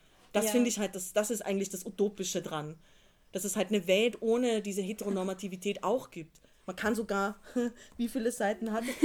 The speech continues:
Speaker 1: Also man kann wirklich auch Bücher füllen, die dicke Ziegel sind. Also
Speaker 2: Ja, und was mir auch,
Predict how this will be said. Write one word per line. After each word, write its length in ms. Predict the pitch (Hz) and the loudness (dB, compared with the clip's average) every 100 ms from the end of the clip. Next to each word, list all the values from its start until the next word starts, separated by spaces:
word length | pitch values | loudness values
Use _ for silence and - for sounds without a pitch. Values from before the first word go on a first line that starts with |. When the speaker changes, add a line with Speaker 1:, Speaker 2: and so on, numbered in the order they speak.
| 311 | 12
Speaker 1:
Also 140 | 320 | 12
man 140 | 233 320 | 12 10
kann 240 | 302 254 | 10 6
wirklich 340 | 254 262 247 - | 4 2 0 2
auch 180 | 220 - - - | 2 0 -10 0
Bücher 300 | 262 285 240 | 2 4 2
füllen, 380 | 247 240 240 220 | 4 4 4 0
die 140 | 214 - 269 | -6 -6 -6
dicke 360 | 269 - 208 | -4 -6 -8
Ziegel 360 | - 262 240 220 | -4 -2 0 -2
sind. 380 | - 160 160 - | -4 -6 -6 -4
Also 160 | 202 247 | 0 4
Speaker 2:
Ja, 300 | 247 240 - | 4 2 -2
und 140 | - 208 | -6 -2
was 120 | 240 | -2
mir 200 | 269 - 226 | -2 -2 -2
auch, 160 | 277 | -2